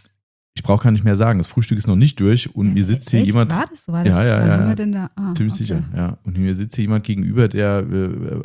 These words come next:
Speaker 1: A K A Snickers-Werbung zu Diva wird.
Speaker 2: Ja, das wird noch viel schlimmer, weil ich noch keinen richtigen Plan habe, was ich zum Frühstück mache.
Speaker 1: Na, siehst
Speaker 2: Da
Speaker 1: du mal.
Speaker 2: hast du mich gerade, äh, gestört, als ich das planen wollte. Äh,
Speaker 1: Ich hab dich
Speaker 2: ja, geht's
Speaker 1: gestört.
Speaker 2: los jetzt? Äh,
Speaker 1: Ja, wie?
Speaker 2: ja.
Speaker 1: Ja gut, äh,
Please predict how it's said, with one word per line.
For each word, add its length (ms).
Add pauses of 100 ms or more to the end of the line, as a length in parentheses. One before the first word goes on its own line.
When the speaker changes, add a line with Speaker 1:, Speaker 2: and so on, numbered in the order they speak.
(140)
Speaker 1:
A 80
K 160
A 160
Snickers-Werbung 800
zu 140
Diva 420
wird. 300
Speaker 2:
Ja, 100
das 180
wird 120
noch 160
viel 120
schlimmer, 360
weil 100
ich 80
noch 140
keinen 180
richtigen 380
Plan 240
habe, 140
was 80
ich 80
zum 180
Frühstück 380
mache. 340 (120)
Speaker 1:
Na, 100
siehst 180
Speaker 2:
Da 60
Speaker 1:
du 60
mal. 100
Speaker 2:
hast 160
du 40
mich 160
gerade, 480
äh, 540
gestört, 540
als 160
ich 60
das 200
planen 400
wollte. 800
Äh, 40
Speaker 1:
Ich 280
hab 260
dich 360 (100)
Speaker 2:
ja, 60
geht's 240
Speaker 1:
gestört. 120
Speaker 2:
los 300
jetzt? 360 (120)
Äh, 840
Speaker 1:
Ja, 40
wie? 60
Speaker 2:
ja. 160 (280)
Speaker 1:
Ja 60
gut, 340
äh, 340